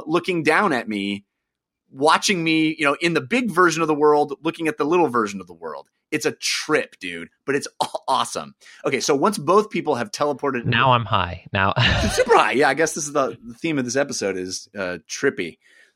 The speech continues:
Speaker 1: Um, so once you both go down into the sort of the virtual space, you're on either ends of this wall, and you've got these, like, super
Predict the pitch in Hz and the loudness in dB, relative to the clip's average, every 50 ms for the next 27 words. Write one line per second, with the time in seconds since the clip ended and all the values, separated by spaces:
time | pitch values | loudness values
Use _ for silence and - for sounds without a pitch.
0 | _ _ - 131 131 127 120 113 104 - - _ _ _ _ _ _ _ _ _ | _ _ 0 0 2 2 0 -2 -4 -6 -12 _ _ _ _ _ _ _ _ _
1 | _ _ _ _ - - - - - 190 175 165 160 156 143 131 - _ _ _ | _ _ _ _ -16 -10 -4 2 4 6 6 6 4 4 2 0 -6 _ _ _
2 | _ _ _ _ _ _ _ _ - 143 208 226 - 262 190 135 180 196 226 247 | _ _ _ _ _ _ _ _ 2 4 4 4 4 2 2 4 6 6 6 6
3 | 233 - 233 226 214 170 185 180 170 170 165 143 151 156 170 165 165 165 - 175 | 4 6 6 6 6 6 4 4 4 4 2 2 -2 -2 -2 -2 -4 0 0 0
4 | 156 151 143 123 120 131 127 - 139 127 113 - - - 90 78 67 - - - | 2 2 0 2 0 0 0 0 -2 -2 -2 -4 -6 -6 -8 -8 -8 -8 -6 -2
5 | 113 113 113 - - 104 127 143 156 180 175 151 131 131 139 127 127 117 120 117 | -2 -2 -2 0 2 2 2 2 2 0 -2 0 0 -2 -2 -2 -2 -2 -4 -4
6 | 113 - - - - - 98 95 80 67 58 52 - _ - - - - _ _ | -6 -6 -10 -18 -18 -8 -6 -4 -4 -4 -8 -12 -18 _ -20 -20 -20 -20 _ _
7 | - 127 135 143 147 156 127 113 - 143 131 127 180 208 208 - - - - - | -2 0 0 0 -2 -6 -6 -4 -2 0 0 0 0 -2 -4 -6 -8 -10 -10 -14
8 | - - _ _ _ _ 120 107 - 139 135 127 123 120 110 117 110 98 92 - | -20 -20 _ _ _ _ -20 -14 -10 -6 -4 -4 -4 -4 -4 -2 -2 -2 -2 -4
9 | - - - - - - 180 185 - _ - 180 180 175 175 170 165 156 | -4 -4 -2 -2 -2 -4 -4 -6 -8 _ -2 0 0 0 0 0 -2 -4